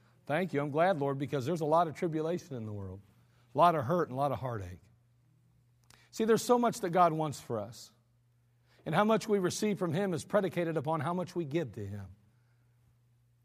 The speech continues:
If we give Him little, and I'm not just talking about money, folks, don't misunderstand me. We're talking about our time, our talent, our treasures, yes, but every aspect of our life.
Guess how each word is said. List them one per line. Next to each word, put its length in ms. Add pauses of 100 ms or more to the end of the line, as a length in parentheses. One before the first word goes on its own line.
(560)
If 100
we 120
give 240 (140)
Him 260
little, 360 (1000)
and 60
I'm 60
not 120
just 160
talking 320
about 260
money, 280
folks, 340
don't 160
misunderstand 640
me. 180 (400)
We're 80
talking 300
about 220
our 120
time, 460
our 100
talent, 520 (200)
our 120
treasures, 480
yes, 340
but 140 (140)
every 440
aspect 460
of 100
our 100
life. 240